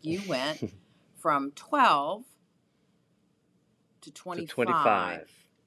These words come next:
Speaker 2: Um, okay, so when I started, obviously when you, when you train for a marathon, you start with low mileage and you build up
Speaker 1: Mm-hmm.
Speaker 2: until the race.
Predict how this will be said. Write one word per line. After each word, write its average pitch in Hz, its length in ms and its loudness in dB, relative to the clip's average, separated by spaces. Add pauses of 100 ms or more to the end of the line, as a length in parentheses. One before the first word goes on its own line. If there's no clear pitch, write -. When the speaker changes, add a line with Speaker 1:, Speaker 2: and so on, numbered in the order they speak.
(640)
Speaker 2:
Um, 131 400 2 (600)
okay, 139 260 4
so 131 440 -2 (140)
when 123 180 -8
I 135 120 -6
started, 104 580 -6 (420)
obviously 117 440 -4
when 107 180 -6
you, 101 140 -10 (320)
when 104 160 -6
you 98 100 -10
train 117 260 -2
for 113 140 -2
a 101 40 -2
marathon, 90 680 -2 (600)
you 98 380 -6 (260)
start - 460 4 (240)
with 104 180 -6
low 104 200 6
mileage 95 500 0
and 92 100 -6
you 95 120 -4
build 95 260 2
up 92 240 -2 (140)
Speaker 1:
Mm-hmm. 147 280 -8 (120)
Speaker 2:
until 92 260 -4
the 90 80 -2
race. - 380 -6